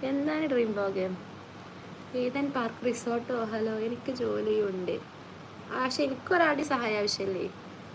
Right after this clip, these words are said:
ഇല്ല, എനിക്ക് മീഡിയസിൻ്റെ ആവശ്യമില്ല. I mean, ഞാൻ പഠിച്ചോണ്ട് നമ്മൾ ഡീൽ ചെയ്തോണ്ട് അതിൻ്റെ ഇടയ്ക്ക് എനിക്കൊരു മീഡിയേറ്ററിൻ്റെ ആവശ്യമില്ല. ഞാൻ പോയി വേറെ വരാമെന്നാണോ? ഓക്കേടാ, പോയിട്ട് വാ. കമന്റ് ഇട്ടോ.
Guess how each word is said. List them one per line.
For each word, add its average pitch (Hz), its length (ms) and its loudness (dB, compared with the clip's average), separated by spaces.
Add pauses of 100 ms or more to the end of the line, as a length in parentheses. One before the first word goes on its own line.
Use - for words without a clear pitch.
(800)
ഇല്ല, 311 100 4
എനിക്ക് 294 220 4
മീഡിയസിൻ്റെ 262 560 4
ആവശ്യമില്ല. 202 540 0 (320)
I 240 40 2
mean, 247 140 -2 (360)
ഞാൻ 277 220 2
പഠിച്ചോണ്ട് 247 360 0
നമ്മൾ 247 180 2
ഡീൽ 220 120 0
ചെയ്തോണ്ട് 196 340 2
അതിൻ്റെ 247 220 -2
ഇടയ്ക്ക് 254 200 -2
എനിക്കൊരു 277 240 -2
മീഡിയേറ്ററിൻ്റെ 247 580 0
ആവശ്യമില്ല. 226 440 0 (460)
ഞാൻ 262 180 0
പോയി 226 260 2
വേറെ 185 500 -2
വരാമെന്നാണോ? 208 680 4
ഓക്കേടാ, 247 340 2
പോയിട്ട് 233 360 0
വാ. 208 140 2 (500)
കമന്റ് 226 280 -2
ഇട്ടോ. 196 380 -2